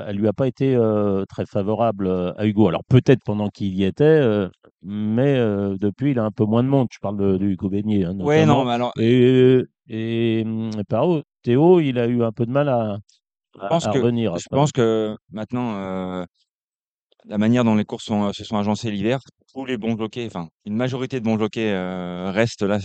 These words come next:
Speaker 2: l'hiver. Euh, il y a quand même un, une fidélité, euh, qui tend à,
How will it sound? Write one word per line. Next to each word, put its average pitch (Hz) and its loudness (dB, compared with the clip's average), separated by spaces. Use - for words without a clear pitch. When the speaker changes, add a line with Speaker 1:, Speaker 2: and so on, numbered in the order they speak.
Speaker 2:
l'hiver. 98 0
Euh, 87 2
il 87 -2
y 90 0
a 98 0
quand 101 2
même 104 4
un, 90 2
une 90 -2
fidélité, 120 -2
euh, 95 -4
qui - -20
tend 113 -2
à, 90 -4